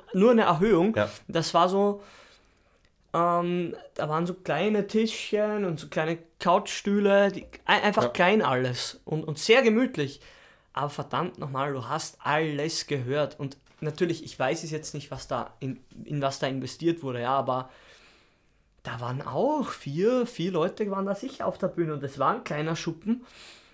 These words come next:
Speaker 1: Aber Alter, wenn, allein mit dieser Erfahrung im Hinterkopf, die, die ich abgespeichert
Speaker 2: Mhm.
Speaker 1: habe, ja, wenn ich das irgendwo, wenn ich wieder mal in, in, in der Hometown bin irgendwie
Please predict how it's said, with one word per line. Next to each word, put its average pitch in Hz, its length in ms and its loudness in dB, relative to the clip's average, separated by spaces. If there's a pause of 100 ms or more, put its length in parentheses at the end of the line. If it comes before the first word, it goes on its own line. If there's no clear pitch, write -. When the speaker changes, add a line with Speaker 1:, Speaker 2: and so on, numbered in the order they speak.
(140)
Speaker 1:
Aber 131 260 -4
Alter, 147 320 -2
wenn, - 320 -6 (180)
allein 190 360 4 (160)
mit 202 240 0
dieser 208 220 4
Erfahrung 196 640 6
im 160 140 2
Hinterkopf, 180 480 2
die, 160 200 2 (180)
die 165 100 -4
ich 160 100 2
abgespeichert 123 600 0
Speaker 2:
Mhm. 98 60 0
Speaker 1:
habe, 117 180 0
ja, 170 120 2
wenn 160 140 0
ich 151 80 -8
das - 180 -6
irgendwo, 196 360 2
wenn 180 220 -2
ich 165 160 -6
wieder 165 160 -6
mal 147 180 -2
in, 147 120 -8
in, 139 460 -8
in 143 100 -6
der 143 120 -2
Hometown 170 460 2
bin 214 180 4
irgendwie 214 500 2